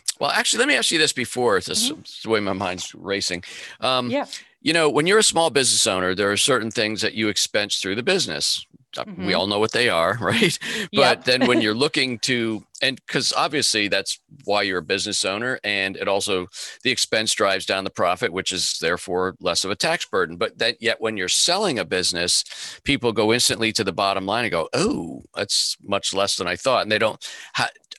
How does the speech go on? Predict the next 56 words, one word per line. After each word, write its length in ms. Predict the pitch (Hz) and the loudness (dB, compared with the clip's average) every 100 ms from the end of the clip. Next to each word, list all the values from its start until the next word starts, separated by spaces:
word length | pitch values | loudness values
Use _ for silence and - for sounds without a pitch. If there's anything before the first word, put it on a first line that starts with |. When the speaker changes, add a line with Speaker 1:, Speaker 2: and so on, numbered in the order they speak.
| - | -12
Speaker 1:
do 120 | 117 139 | 0 4
you 80 | |
have 140 | 214 - | 4 2
to 120 | 117 | -2
train 880 | - - 117 110 117 135 147 151 - - 87 - | 0 -2 2 2 2 0 -2 -4 -8 -16 -20 -2
buyers 640 | 98 95 113 117 131 120 - - | 0 2 2 0 0 -2 -4 -2
to 200 | 98 92 | 0 0
look 400 | 95 107 120 - | 0 -2 -2 -2
within, 560 | 101 95 107 110 110 - | -2 2 0 0 -6 -2
you 80 | 110 | -2
know, 100 | - 117 - - | -2 -6 -8 0
after 240 | 117 127 123 | 2 2 2
gross 320 | 127 120 - | 4 4 4
margin, 340 | 110 110 117 | 2 2 2
do 60 | 107 | 0
you 40 | |
have 60 | 113 | 2
to 80 | 104 | 2
Speaker 2:
Mm-hmm. 80 | 113 | 0
Speaker 1:
look 180 | 113 | -2
at 120 | 101 - | -4 -4
the, 120 | 101 _ - | -4 _ -4
all 200 | 104 117 | 0 2
the 100 | 117 | 2
expenses 640 | 95 - - 110 123 123 | 2 0 0 0 0 -2
before 440 | - 107 - 95 117 | 0 -2 0 2 2
the 80 | 104 | 2
bottom 360 | 113 117 110 | 0 0 0
line? 480 | 104 113 131 135 - _ _ | 0 0 0 -2 -6 _ _
Do 120 | - 98 | -8 -6
you 40 | |
teach 300 | - 147 - | 0 2 2
them 160 | 175 175 | 2 2
that, 280 | 175 180 | 2 4
or, 220 | 156 110 98 | 4 2 2
or, 300 | 104 101 101 - | 2 4 2 0
or 140 | 107 104 | 0 0
do 80 | |
you 80 | 104 | -2
tell 200 | - 104 | 0 0
somebody, 280 | - 104 104 | 0 -2 -2
"Look, 180 | 104 - | -4 -4
for 100 | 90 | -4
the 60 | |
next 180 | 120 - | -2 -2
three 300 | - 113 107 | -2 0 0
<laughs> 20 | |
years, 380 | 120 117 120 - 190 208 202 - | -2 0 2 2 2 2 2 0
don't 200 | - 147 | 0 0
be 100 | 135 | 0
taking 320 | 135 113 104 | 0 0 0
things 260 | 98 95 95 | -2 -2 0
out 80 | 92 | 0
of 80 | 90 | -2
the 80 | |
business"? 640 | 80 82 - 57 - - | 0 0 0 -6 -8 -10